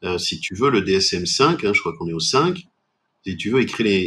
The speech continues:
il crée les médicaments avant de créer les maladies, c'est quand même pratique, en fait, c'est, c'est, c'est un outil commercial, tu vois. C'est quoi la folie ? Est-ce que la folie, c'est d'être cristallisé à faire tout, tout le temps la même chose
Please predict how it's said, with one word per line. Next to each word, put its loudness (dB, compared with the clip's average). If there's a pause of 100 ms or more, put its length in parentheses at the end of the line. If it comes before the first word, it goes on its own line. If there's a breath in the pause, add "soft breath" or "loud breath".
il -4
crée -2
les 4
médicaments 2
avant 2
de -8
créer 0
les 2
maladies, -2
c'est -8
quand -6
même -8
pratique, -6
en -4
fait, -10
c'est, -12
c'est, 0
c'est -10
un -2
outil -8
commercial, 0 (560)
tu -10
vois. -2 (280)
C'est -4
quoi 2
la 2
folie ? -6 (300)
Est-ce 0
que 4
la 4
folie, -2
c'est 0
d'être 2
cristallisé 0
à 0
faire -10
tout, -16 (120)
tout -6
le -6
temps -2
la 2
même 2
chose -2